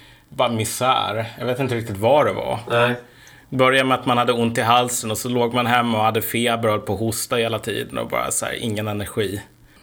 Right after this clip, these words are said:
Speaker 1: Ja, det är, det är ingen Swish-lista idag, tyvärr, men, eh, den kommer.
Speaker 2: Jag tänker att vi, vi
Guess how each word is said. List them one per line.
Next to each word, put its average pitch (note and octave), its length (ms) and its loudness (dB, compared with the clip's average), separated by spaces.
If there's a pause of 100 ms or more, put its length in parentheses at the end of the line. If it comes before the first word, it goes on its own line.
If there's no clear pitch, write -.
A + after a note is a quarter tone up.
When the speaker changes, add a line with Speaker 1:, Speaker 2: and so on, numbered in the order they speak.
(420)
Speaker 1:
Ja, C3+ 100 -2
det C3+ 100 2 (200)
är, F3+ 120 -2
det F3 100 -2
är F3+ 100 0
ingen F#3 280 -2
Swish-lista D#3 760 0
idag, A#2 300 4 (120)
tyvärr, C3+ 480 2
men, C3 440 2
eh, B2+ 200 2
den C3+ 200 2
kommer. A#2+ 540 2 (280)
Speaker 2:
Jag D#3+ 200 4
tänker F3+ 380 2
att C3 140 -2
vi, C#3 220 -2 (100)
vi C#3+ 140 0